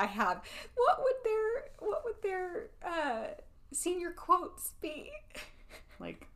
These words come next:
Speaker 2: "Stay cool." It's like a big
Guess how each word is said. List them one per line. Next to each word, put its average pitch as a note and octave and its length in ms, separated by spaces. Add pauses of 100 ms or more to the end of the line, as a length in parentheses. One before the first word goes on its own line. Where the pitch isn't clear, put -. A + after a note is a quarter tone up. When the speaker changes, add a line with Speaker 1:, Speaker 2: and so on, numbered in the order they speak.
(1200)
Speaker 2:
"Stay F3+ 480
cool." F3+ 560 (1120)
It's E3 160
like E3 120
a E3+ 60
big E3 460